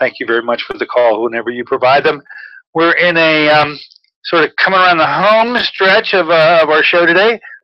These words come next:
We've opened it up to you by giving us a call at four one two, eight two five, six two six two. We have another knock on the door.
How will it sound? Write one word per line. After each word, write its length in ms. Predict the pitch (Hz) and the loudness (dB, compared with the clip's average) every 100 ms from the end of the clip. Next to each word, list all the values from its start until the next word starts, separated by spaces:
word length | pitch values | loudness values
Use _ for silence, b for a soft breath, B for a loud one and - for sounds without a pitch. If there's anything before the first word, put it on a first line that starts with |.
| _ | _
We've 160 | 175 160 | -2 0
opened 260 | 175 185 | 0 -2
it 80 | 185 | 0
up 120 | 190 - | 0 -2
to 100 | 185 | -4
you 220 | 196 240 | -2 0
by 200 | 208 175 | 0 -2
giving 260 | 143 190 | -2 -2
us 280 | 196 190 - | 0 0 -2
a 140 | - 156 | -6 -2
call 200 | 170 123 | 0 0
at 60 | - | -2
four 180 | 147 135 | -2 0
one 200 | 135 120 | -2 -2
two, 240 | 147 151 165 _ B B B B B 175 | -2 -2 -2 _ B B B B B -4
eight 220 | 185 180 | -4 -2
two 200 | 202 208 | -4 -2
five, 340 | 202 185 170 175 | 0 2 2 0
six 320 | - 170 - - | -4 -4 -4 -2
two 200 | 170 156 | -2 0
six 320 | - 156 - | -4 -6 -4
two. 280 | 233 285 220 B B | -2 -2 -4 B B
We 80 | 196 | 0
have 140 | 254 247 | 0 2
another 280 | 240 240 | 0 0
knock 240 | 202 190 170 | 2 2 2
on 80 | 185 | -2
the 100 | 170 | -2
door. 360 | 160 208 202 | 0 0 2